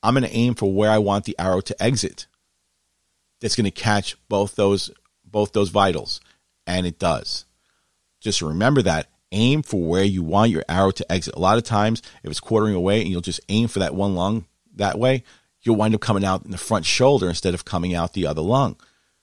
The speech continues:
Again, these are all simulations that you have to do, and it's best to do with a three D target, and you'll see how the arrow impacts, where it goes, based on the situation you're shooting from. Um,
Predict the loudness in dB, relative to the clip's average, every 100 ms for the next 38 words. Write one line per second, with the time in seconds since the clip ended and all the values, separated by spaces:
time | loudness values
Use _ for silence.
0 | _ _ _ _ -10 0 2 4 2 2
1 | 2 0 -2 0 0 0 -2 -4 -6 -4
2 | -4 -4 -6 -2 -2 -4 _ _ _ _
3 | -6 -6 0 0 0 -2 0 0 0 -4
4 | -4 0 0 0 -4 -6 -4 -4 -6 -10
5 | -4 0 0 0 0 0 -4 -6 -8 -12
6 | -12 -20 _ _ _ -4 -2 -2 -4 -4
7 | -6 _ _ -8 -6 -4 -4 -4 -8 -8
8 | -8 -8 -8 -8 -8 -6 -6 -6 -10 -18
9 | -20 _ _ _ _ _ _ _ _ _
10 | _ _ _ _ _ -6 2 4 6 6
11 | 4 4 -2